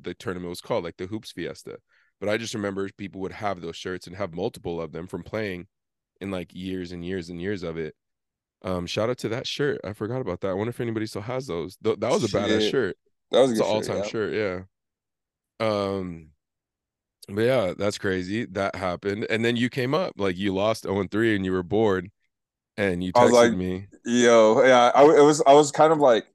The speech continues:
Speaker 2: obviously you wanna win and wanna play the next day, but I was like,
Speaker 1: <laughs>
Speaker 2: "Man, this guy's talking about going to that softball game." I was like, "If we
Speaker 1: Yeah.
Speaker 2: get put out, I'm not really that upset about it." <laughs> Like, I still
Speaker 1: Yeah.
Speaker 2: else I could do later, you know what I mean? I could actually watch a team fucking win a championship, you know?
Speaker 1: Oh my gosh, dude, that was so much fun.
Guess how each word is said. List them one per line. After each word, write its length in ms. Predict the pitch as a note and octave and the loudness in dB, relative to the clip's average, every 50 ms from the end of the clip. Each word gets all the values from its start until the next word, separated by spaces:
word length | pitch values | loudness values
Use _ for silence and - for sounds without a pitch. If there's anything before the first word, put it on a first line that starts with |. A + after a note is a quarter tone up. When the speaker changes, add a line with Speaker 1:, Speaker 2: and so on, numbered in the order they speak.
| _ - - - - _ _ | _ -20 -20 -20 -20 _ _
Speaker 2:
obviously 300 | - - D3 D3 C#3+ D3+ C#3 | 6 8 8 8 6 4 4
you 40 | |
wanna 180 | B2+ B2 A#2+ A2+ | 4 4 4 2
win 400 | G#2+ G#2+ A2+ A#2+ B2 A#2+ A2+ A2 | 0 0 0 2 2 2 2 2
and 100 | G#2+ G#2+ | 0 -2
wanna 140 | A2 G#2+ G#2 | -2 -2 -2
play 160 | G#2 - A2 | -2 -4 -4
the 100 | G#2+ G#2+ | -4 -4
next 200 | G#2+ G2+ G2+ - | -6 -8 -8 -4
day, 160 | - A#2+ A2+ A2 | 0 0 0 2
but 120 | A2 C3 | 4 2
I 40 | B2+ | 2
was 120 | B2 - | 2 2
like, 200 | - C#3 C3+ A#2+ A#2 C3 | 0 0 2 0 -4 -6
Speaker 1:
<laughs> 140 | - _ _ _ _ _ _ _ | -8 _ _ _ _ _ _ _
Speaker 2:
"Man, 160 | A2+ A2+ A2 | 0 0 0
this 120 | A2 A2 - | 0 0 0
guy's 160 | A2+ A2 - | -2 -2 0
talking 240 | - G#2 G#2 A2 G#2 | 0 0 0 0 -2
about 160 | G#2 G2 F#2+ | -4 -6 -4
going 200 | G#2+ G#2 G#2 G2+ | -4 -6 -6 -6
to 120 | - - | -6 -8
that 120 | F#2+ G2+ - | -8 -8 -8
softball 480 | - - F#2+ G2+ A2 - G2+ F#2 G2 | -6 -4 -4 -4 -2 -4 -6 -8 -8
game." 280 | _ G2+ F2+ G2+ A2 G2+ _ _ | _ -16 -16 -16 -16 -18 _ _
I 60 | F#2+ | -6
was 140 | G#2 A2 A2+ | -6 -2 0
like, 220 | A2+ G#2+ G2 G#2+ A#2+ A#2 A#2 A2 A#2 A2+ A2+ | 2 2 2 0 -2 -8 -8 -6 -2 2 4
"If 120 | A#2 A#2 | 4 6
we 80 | A#2 B2 | 6 6
Speaker 1:
Yeah. 0 | |
Speaker 2:
get 200 | C#3 D3 B2+ - | 6 4 4 4
put 180 | - C3+ B2+ | 4 6 8
out, 360 | A#2+ B2 C3+ B2+ A#2 A2+ - - | 8 8 10 8 8 6 6 4
I'm 160 | F#2+ G#2+ A#2+ | 2 2 4
not 240 | C3+ C3+ A#2+ A2+ - | 4 4 4 4 4
really 260 | G#2+ A#2 A#2 A#2 A2 | 4 4 4 4 2
that 340 | G#2+ G2+ G#2 G#2 A2 A2 - | 4 4 4 6 6 6 4
upset 360 | G#2 G#2 A2 - G2 G#2+ - | 2 0 0 2 2 4 4
about 280 | A2+ G2+ F#2 F2+ F2 - | 4 0 0 -2 -2 0
it." 200 | - - - - _ | -2 -2 -4 -4 _
<laughs> 80 | B2 A2 | 6 6
Like, 300 | F#3+ D3+ C#3 C3 C3 C3+ | 8 8 8 6 6 8
I 140 | B2+ C#3 C#3+ | 8 6 6
still 160 | - - A#2 | 8 6 4
Speaker 1:
Yeah. 140 | G#2+ G#2+ - - _ _ _ - | 4 2 -12 -16 _ _ _ 4
Speaker 2:
else 200 | C3+ C3+ C3 C3+ | 4 4 4 4
I 60 | A#2+ | 2
could 180 | A#2 A#2+ A2+ | 2 0 0
do 160 | G#2+ C3 B2+ A2+ | 2 2 2 4
later, 280 | A2+ C3+ C#3+ - F#2 | 4 4 4 4 2
you 160 | A2 A2+ A2 | -2 -2 -4
know 120 | A2 A2 G#2 | -4 -2 -4
what 80 | G#2 | -4
I 40 | G#2 | -4
mean? 180 | G#2+ A2 A#2+ - _ - _ _ | -6 -10 -12 -12 _ -20 _ _
I 100 | - C#3 | 6 8
could 100 | D#3 D#3+ | 10 10
actually 260 | D3 D#3 D#3+ - E3+ | 10 10 8 8 6
watch 300 | D3 B2+ C3+ C#3 C3+ - - | 8 10 10 10 8 8 2
a 40 | A#2+ | -2
team 420 | - - C3+ C3 B2 A#2 A2+ A2 - | 2 2 2 2 2 0 -2 -2 0
fucking 260 | - B2+ - B2 A2+ | 0 2 2 2 0
win 140 | A#2 B2 A#2+ | 0 0 0
a 60 | A2 | 0
championship, 560 | A2+ - A2+ A#2 - G#2+ A2 G#2 - G2+ G2+ - | 0 2 0 2 0 -2 -8 -6 -8 -10 -10 -10
you 80 | G2 | -10
know? 160 | G#2 A2 B2+ - | -8 -8 -8 -6
Speaker 1:
Oh 360 | - F2 B2+ C3 C3 B2+ A#2+ | -2 0 0 2 2 2 2
my 200 | A#2 G#2+ G2 G2 | 0 -4 -6 -6
gosh, 420 | G2 - A#2 A#2 A2+ G#2+ G2+ G2 | -4 -2 0 2 2 0 0 -2
dude, 200 | - A2 A2+ A2 | -4 -6 -4 0
that 100 | G#2+ A#2 | 0 0
was 160 | A#2 A2+ A#2 - | 0 0 -2 -6
so 260 | - - A2+ A2+ A2+ | -6 -4 -2 -2 -2
much 260 | A2+ A#2 A2 G#2 - | 0 -2 -4 -4 -6
fun. 460 | - _ G2+ G2 G2+ G2+ G#2+ A#2+ C3 | -12 _ -8 -6 -4 -4 -6 -6 -10